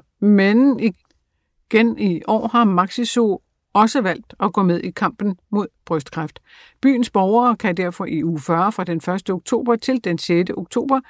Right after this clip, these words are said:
støtte den gode sags tjeneste, når de handler i Max. Her vil det nemlig være muligt at købe produkter, hvor en andel af beløbet går direkte til Kræftens Bekæmpelses landsindsamling Støt Brysterne. Du kan altså i disse dage forkæle familiens kæledække med for eksempel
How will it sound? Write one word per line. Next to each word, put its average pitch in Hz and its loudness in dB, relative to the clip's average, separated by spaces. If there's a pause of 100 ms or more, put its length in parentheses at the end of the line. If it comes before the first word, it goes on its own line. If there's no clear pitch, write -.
(240)
støtte 226 2
den 226 0
gode 185 2
sags 151 -6
tjeneste, 262 0 (220)
når 233 -2
de 240 2
handler 180 0 (160)
i 226 2
Max. 156 0 (680)
Her 240 2
vil 247 2
det 240 6
nemlig 214 6
være 208 2
muligt 269 4
at 240 0
købe 202 0
produkter, 220 -2
hvor 185 0
en 160 -4
andel 208 -2
af 190 -4
beløbet 196 0 (180)
går - -6 (100)
direkte 214 0
til 196 -8
Kræftens 196 -6
Bekæmpelses - -6
landsindsamling 185 -2 (120)
Støt - -6 (100)
Brysterne. 220 0 (440)
Du 190 -6
kan 202 0
altså 196 -2
i 175 2
disse 254 2
dage 190 2
forkæle 196 -2
familiens 190 -2
kæledække 180 0
med 175 0
for 160 -4
eksempel 180 -4